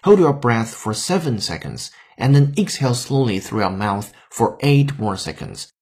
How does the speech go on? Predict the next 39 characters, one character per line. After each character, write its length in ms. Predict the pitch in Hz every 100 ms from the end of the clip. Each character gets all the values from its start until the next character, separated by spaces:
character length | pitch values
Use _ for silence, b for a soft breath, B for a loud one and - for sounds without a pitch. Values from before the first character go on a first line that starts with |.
| _ -
Repeat 500 | 131 135 143 143 - -
until 260 | 107 95
you 100 | 95
fall 300 | 87 82 82
asleep. 300 | - - - - _ _ _ _ _ _
好， 240 | - 120
这 100 | -
是 120 | 113 104
今 160 | 120
天 180 | 113 110
精 240 | 113 123
讲 220 | 123 87 85
的 300 | 82 - _
八 140 | 107
句 120 | 107
话。 300 | 107 104 - B B B
会 140 | -
员 100 | 131
同 140 | 127 123
学 160 | 123
可 180 | 117 -
以 120 | 107
在 260 | 92 107 92
我 100 | 87
们 120 | 82
的 60 | 90
讲 120 | 90
义 60 | 95
当 140 | 101
中 120 | 101
看 160 | 104 101
到 80 | 92
详 220 | - 98
细 80 | 95
的 100 | 90
双 200 | 90 92
语 40 |
注 140 | 85 101
释， 260 | - 139